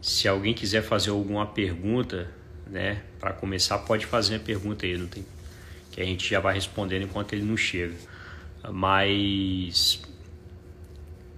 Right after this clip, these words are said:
basicamente, é,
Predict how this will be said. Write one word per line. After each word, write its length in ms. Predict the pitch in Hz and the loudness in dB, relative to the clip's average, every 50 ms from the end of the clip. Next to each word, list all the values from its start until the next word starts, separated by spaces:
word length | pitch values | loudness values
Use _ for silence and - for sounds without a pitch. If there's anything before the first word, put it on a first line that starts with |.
| - - - - - - - - - | -16 -16 -16 -18 -18 -18 -16 -12 -8
basicamente, 1700 | 113 104 98 98 107 107 - - - 123 107 101 101 95 101 110 113 110 - - 123 120 120 117 117 113 110 107 101 98 92 90 90 - - - - - - - - | 0 6 8 8 8 8 6 6 6 6 6 6 4 4 4 4 2 2 2 2 4 4 4 4 4 4 4 4 2 2 0 -2 -4 -8 -12 -14 -16 -16 -16 -14 -10
é, 840 | - 92 95 92 92 92 92 92 90 90 90 90 85 87 87 95 | -6 -2 0 0 2 2 2 0 0 0 -2 -2 -4 -4 -4 -6